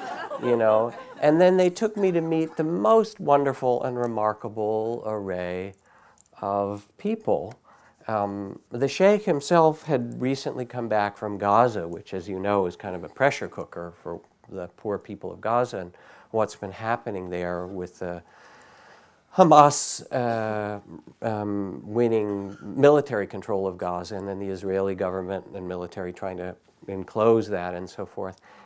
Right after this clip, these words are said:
And he said, "When I went, previous years I've gone, there hasn't been many people in the, in the Sufi mosque," he said, "but now people are so fed up with politics." He said the mosque was <laughs> full of people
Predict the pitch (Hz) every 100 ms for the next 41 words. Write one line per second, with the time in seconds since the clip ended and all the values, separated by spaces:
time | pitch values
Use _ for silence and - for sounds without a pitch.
0 | - 123 123 131 120 117 117 117 117 123
1 | - _ _ 180 220 190 131 110 104 107
2 | 101 107 110 113 110 127 127 107 113 104
3 | 98 - - - 117 113 113 123 117 110
4 | 104 101 95 90 85 104 101 - 117 101
5 | 101 95 95 104 - 101 - 101 98 95
6 | 101 107 104 98 - - 131 120 110 101
7 | - 135 135 131 117 110 - 98 - 92
8 | 98 95 - - - 95 104 98 107 117
9 | - - - - - 151 - 135 - -
10 | 117 - 110